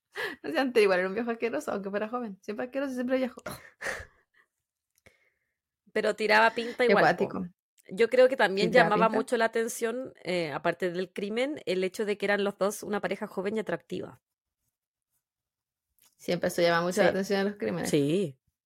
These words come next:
Speaker 2: En cualquier cosa,
Speaker 1: ¿Y
Speaker 2: en la
Speaker 1: qué, y
Speaker 2: prensa en
Speaker 1: tú?
Speaker 2: general, si eres joven y atractivo, es, eh, da mucho pa'l morbo, po, porque a la gente atractiva le pasan esas
Speaker 1: Ah.
Speaker 2: cosas. Yo creo que eso es lo que
Speaker 1: No,
Speaker 2: piensan.
Speaker 1: y que la que haya cortado el pie haya sido la latina, ¿tú crees que no tenían que haberlo usado?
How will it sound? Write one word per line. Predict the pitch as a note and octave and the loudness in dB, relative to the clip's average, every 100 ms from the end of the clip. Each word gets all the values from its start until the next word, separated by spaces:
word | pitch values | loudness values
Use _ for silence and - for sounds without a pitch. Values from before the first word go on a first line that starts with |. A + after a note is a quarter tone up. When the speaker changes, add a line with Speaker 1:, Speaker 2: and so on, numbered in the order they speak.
| _ _ _ _ - | _ _ _ _ -2
Speaker 2:
En | A#3+ | 4
cualquier | C4+ C4 C4 | 4 2 -4
cosa, | D4+ E4+ - F3+ | -4 -2 0 2
Speaker 1:
¿Y | A4 | 6
Speaker 2:
en | |
la | G#4 | 6
Speaker 1:
qué, | A4 | 6
y | |
Speaker 2:
prensa | - - | 2 2
en | B3+ | 0
Speaker 1:
tú? | |
Speaker 2:
general, | C4+ C4+ C#4 | 0 0 0
si | - B3 B3 | -2 0 2
eres | B3+ C4 | 2 2
joven | A#3 B3+ | 0 2
y | C4 | 0
atractivo, | - G3 - A#3 C4 | -4 -6 -4 0 2
es, | C4 B3+ _ _ _ _ | 2 -2 _ _ _ _
eh, | G3+ G3 G3+ F#3+ G3 | -6 -4 -2 -4 -4
da | G3 | -2
mucho | G#3+ B3 C4+ | -2 -4 -2
pa'l | A#3+ | -2
morbo, | G3+ F3 G#3 D#4+ - - | -2 -4 -6 -4 -6 -6
po, | - G3+ | -14 -12
porque | F3+ F#3+ | -6 -6
a | |
la | F3 | -4
gente | F#3+ E3+ F3 | -4 -4 -6
atractiva | F#3+ _ E3 E3 B3+ | -8 _ -10 -2 0
le | A#3 | 0
pasan | G3 B3+ | -2 -4
esas | C4+ A3 | -4 -4
Speaker 1:
Ah. | A3 | -8
Speaker 2:
cosas. | A#3 - A4 A#4 B4+ _ | -14 -6 -2 -4 -6 _
Yo | G#3+ G3 | -8 -8
creo | - - | -8 -10
que | - | -10
eso | - | -4
es | |
lo | E3+ | -2
que | E3+ | 0
Speaker 1:
No, | F3+ A3+ | 0 2
Speaker 2:
piensan. | A3+ C#4 | 2 0
Speaker 1:
y | |
que | D4+ | 0
la | C4+ | 2
que | A#3 | 2
haya | A#3+ | 2
cortado | A#3+ A#3 A#3+ | 2 2 2
el | A#3 | 2
pie | A#3 A#3 | 0 0
haya | A#3 A3+ | 0 -2
sido | A#3 G#3+ | -2 -2
la | |
latina, | G#3 F#3 G3+ A#3+ | -2 -4 -4 -6
¿tú | A#3+ | -6
crees | G#3 G#3 | -8 -8
que | G3+ | -6
no | G3+ | -6
tenían | F#3+ F#3+ G#3 | -6 -8 -4
que | G3+ | -2
haberlo | F#3+ F#3 F#3 | -2 -4 -4
usado? | F#3 F3 A3 | -2 -2 -2